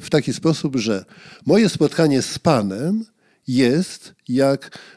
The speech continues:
wyśmienity, y, obiad w minimalistycznej kuchni. Niewiele podano, a czuję się taki nasycony. Trzy opcje, ale wystarczy jedna metafora. Po pierwsze,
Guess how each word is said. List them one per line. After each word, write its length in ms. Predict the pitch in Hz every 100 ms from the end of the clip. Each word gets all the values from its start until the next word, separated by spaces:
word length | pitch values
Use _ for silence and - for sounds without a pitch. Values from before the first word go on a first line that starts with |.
| _
wyśmienity, 1400 | 123 143 143 - 160 151 160 233 226 - 190 185 180 165 -
y, 1000 | 127 147 175 165 165 151 143 120 117 110 - - - _ _
obiad 680 | 139 151 117 120 156 233 -
w 140 | 127
minimalistycznej 840 | 139 156 147 147 147 208 185 185 175
kuchni. 560 | - - - - 104 - -
Niewiele 480 | 131 123 151 208 202
podano, 720 | - 151 131 98 104 127 202
a 80 | -
czuję 220 | - 165
się 140 | 123 151
taki 300 | 170 160 160
nasycony. 680 | 156 156 147 - 104 - - _ -
Trzy 300 | - 240 208
opcje, 420 | 139 - - 254
ale 140 | 214
wystarczy 420 | 165 - 190 - 170
jedna 300 | 170 156 143
metafora. 540 | 131 123 110 120 120
Po 100 | 131
pierwsze, 300 | 147 185 175